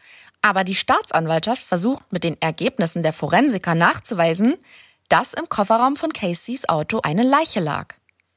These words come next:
Die sind sich so sicher, dass sie genügend gegen sie in der Hand haben, dass sie Casey Anthony im Oktober zweitausendacht dann wirklich wegen Mordes anklagen.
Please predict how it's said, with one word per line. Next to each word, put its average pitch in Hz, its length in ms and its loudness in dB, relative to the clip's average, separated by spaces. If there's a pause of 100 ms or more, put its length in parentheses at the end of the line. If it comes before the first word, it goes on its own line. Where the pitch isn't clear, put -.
Die 202 60 0
sind 240 180 2
sich - 180 0
so 311 260 0
sicher, 226 520 0
dass 185 180 0
sie 190 100 -6
genügend 240 500 2
gegen 214 180 2
sie 190 160 -2
in 175 100 -2
der 160 180 0
Hand 233 260 0
haben, 185 260 2 (340)
dass 196 180 2
sie 294 140 -2
Casey 247 340 0
Anthony 208 340 -2
im 208 180 -2
Oktober - 760 0
zweitausendacht 240 920 0
dann 165 300 -4
wirklich 226 440 0
wegen 180 220 0
Mordes 170 320 2
anklagen. 147 560 -4